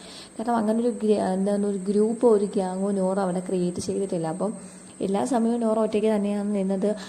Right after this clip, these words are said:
അഭിപ്രായങ്ങൾ ലാലേട്ടൻ പറഞ്ഞിട്ട് പോലും, ഗബ്രി പോകുന്ന സമയത്ത്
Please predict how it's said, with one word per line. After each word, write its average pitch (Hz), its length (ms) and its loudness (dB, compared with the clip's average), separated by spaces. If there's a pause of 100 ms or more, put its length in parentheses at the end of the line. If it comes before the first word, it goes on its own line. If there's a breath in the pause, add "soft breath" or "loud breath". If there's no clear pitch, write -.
(120)
അഭിപ്രായങ്ങൾ 214 600 2
ലാലേട്ടൻ 214 560 0
പറഞ്ഞിട്ട് 214 400 0
പോലും, 220 300 4
ഗബ്രി 208 280 4
പോകുന്ന 214 380 4
സമയത്ത് 214 600 -2